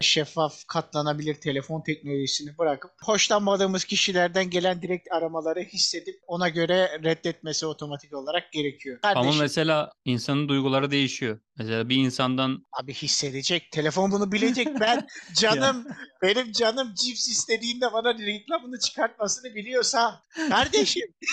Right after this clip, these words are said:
Speaker 1: <laughs> kardeşim ondan dolayı da bunu da bilsin.
Speaker 2: Kimi sevip sevmediğimi de bil. Yani ona göre bir reddet.
Speaker 1: Ki biliyordur,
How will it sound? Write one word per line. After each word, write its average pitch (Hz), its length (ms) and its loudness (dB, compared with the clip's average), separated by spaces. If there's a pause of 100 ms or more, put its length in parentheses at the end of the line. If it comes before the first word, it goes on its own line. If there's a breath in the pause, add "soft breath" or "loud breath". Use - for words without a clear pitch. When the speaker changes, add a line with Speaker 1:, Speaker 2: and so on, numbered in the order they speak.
(420)
Speaker 1:
<laughs> - 800 -4
kardeşim 254 640 2
ondan 262 440 -2
dolayı 208 240 -4
da 381 40 -4 (260)
bunu 285 200 -16
da 330 180 4
bilsin. 247 500 -2
Speaker 2:
Kimi 165 280 0
sevip 156 300 4
sevmediğimi 143 560 2
de 156 160 0
bil. 139 220 2
Yani 139 260 0
ona 139 200 -2
göre 135 280 -2
bir 143 240 -4 (340)
reddet. 135 340 2
Speaker 1:
Ki 392 120 4
biliyordur, 311 640 2